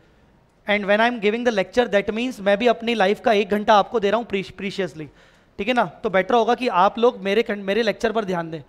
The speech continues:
अगर नहीं ध्यान देना है तो आप बाहर जा सकते हो, कोई दिक्कत नहीं है, वैसे ही free pocket में आए हो। तो please मेरे को अगर सुनने आए हो तो I need the importance for my lecture only, because I have the right to say this,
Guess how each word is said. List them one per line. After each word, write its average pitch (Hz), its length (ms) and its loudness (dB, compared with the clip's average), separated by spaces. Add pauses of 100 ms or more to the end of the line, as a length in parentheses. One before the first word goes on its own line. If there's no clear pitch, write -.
(220)
अगर 202 160 0
नहीं 208 160 -2
ध्यान 233 200 2
देना 233 140 -2
है 254 40 -2
तो 262 80 0
आप 254 100 2
बाहर 196 220 4
जा 202 120 2
सकते 208 260 -4
हो, 269 40 0
कोई 226 160 -2
दिक्कत 190 340 -6
नहीं 175 140 -6
है, 151 140 -14
वैसे 190 180 -2
ही 240 40 0
free 214 180 -2
pocket 202 260 -2
में 190 100 -2
आए 165 100 0
हो। 160 120 -8 (540)
तो - 60 -2
please 220 380 -2 (120)
मेरे 202 200 0
को 240 80 4
अगर 226 140 2
सुनने 220 280 -2
आए 214 100 6
हो 240 60 4
तो 277 180 0
I 226 160 4
need 214 280 -4
the 233 120 4
importance 214 420 -2
for 233 140 2
my 202 160 2
lecture 196 280 -4
only, 160 260 -8 (1500)
because 220 240 2
I 220 160 8
have 226 240 6
the 247 80 4
right 226 260 4
to 254 140 2
say 220 140 4
this, 165 260 -6